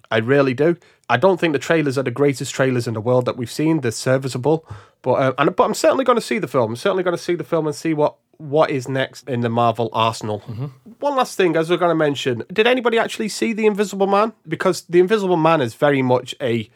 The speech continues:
Speaker 1: response to the failure of The Mummy.
Speaker 2: I watched it and I loved it.
Speaker 1: Yeah, I,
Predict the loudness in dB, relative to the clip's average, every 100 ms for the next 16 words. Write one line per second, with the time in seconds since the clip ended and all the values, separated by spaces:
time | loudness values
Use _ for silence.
0 | -10 -8 -8 -4 -2 -2 -6 -12 -10 -10
1 | -6 -2 0 0 -6 -6 -6 -6 -8 -6
2 | -6 -2 0 0 -2 -4 -4 -4 -6 -6
3 | -2 0 0 -2 -2 -6 -8 -20 _ _
4 | -4 2 2 2 -4